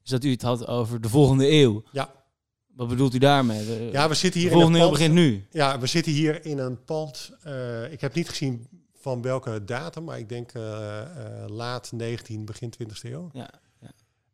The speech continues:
Speaker 2: Ehm, dus dit pand staat er al meer dan een eeuw. En, eh, als ik kijk naar de dikte van de wanden en, eh, waarschijnlijk de waarde van
Speaker 1: Achttien vierenvijftig
Speaker 2: het, eh,
Speaker 1: volgens mij, maar ze zullen me
Speaker 2: oké.
Speaker 1: vast verbeteren.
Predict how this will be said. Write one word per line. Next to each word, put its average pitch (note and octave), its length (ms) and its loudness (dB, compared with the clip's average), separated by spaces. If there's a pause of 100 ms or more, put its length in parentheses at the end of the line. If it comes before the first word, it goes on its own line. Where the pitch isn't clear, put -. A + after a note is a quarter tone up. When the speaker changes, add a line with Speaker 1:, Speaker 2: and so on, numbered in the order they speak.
(160)
Speaker 2:
Ehm, A#2 500 -6
dus A#2 160 -8
dit D3+ 160 -4
pand C#3 180 -2
staat B2+ 220 -6
er B2 80 -8
al A#2+ 100 -2
meer A#2+ 160 0
dan G#2+ 180 -4
een B2 160 -12
eeuw. G2 240 -12
En, B2+ 440 -10
eh, A2+ 240 -12
als A#2+ 120 -12
ik - 80 -14
kijk A2+ 260 -8
naar A2+ 100 -10
de G#2+ 100 -12
dikte B2 260 -10
van G#2+ 160 -14
de G#2+ 80 -12
wanden C#3+ 420 -14
en, A#2 200 -14
eh, G#2+ 340 -16
waarschijnlijk A2 380 -8
de C#3+ 40 -2
waarde - 0 -
van A2+ 100 -2
Speaker 1:
Achttien - 20 -
vierenvijftig C#3 400 2
Speaker 2:
het, G#2+ 100 0
eh, - 60 -10
Speaker 1:
volgens G#2 260 -4
mij, G#2+ 200 -8
maar A#2 120 -10
ze A2+ 80 -8
zullen C3+ 180 6
me C#3 60 6
Speaker 2:
oké. C3 100 4
Speaker 1:
vast D3 160 4
verbeteren. A2+ 560 -4